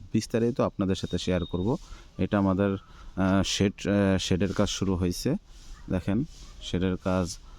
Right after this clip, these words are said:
আহ, মোটামুটি অ-, ভালোই অনেকটা এগিয়ে গেছে। আমাদের এই টোটাল প্রজেক্টটা, এই যে এই ঘর থেকে শুরু করে এটা ভেঙে একটা বিশাল বড় প্রজেক্ট হাতে নিছি। ইনশাল্লাহ, আহ, মানে ছোট থেকে, মানে দুইশো থেকে শুরু করে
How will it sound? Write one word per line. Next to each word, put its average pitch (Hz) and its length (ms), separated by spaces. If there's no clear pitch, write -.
আহ, 87 360
মোটামুটি 95 1000
অ-, 92 200
ভালোই 95 400
অনেকটা 101 640
এগিয়ে 98 260
গেছে। 92 280
আমাদের 98 380
এই 95 100
টোটাল 110 560
প্রজেক্টটা, 95 640
এই 92 120
যে 95 180
এই 92 120
ঘর 95 300
থেকে 95 220
শুরু 98 300
করে 95 220
এটা 98 160
ভেঙে 95 440
একটা 92 320
বিশাল 92 380
বড় 95 160
প্রজেক্ট 92 420
হাতে 98 240
নিছি। - 280
ইনশাল্লাহ, 92 600
আহ, 85 240
মানে 95 260
ছোট - 200
থেকে, 98 320
মানে 90 400
দুইশো 127 380
থেকে 127 240
শুরু 120 300
করে 120 400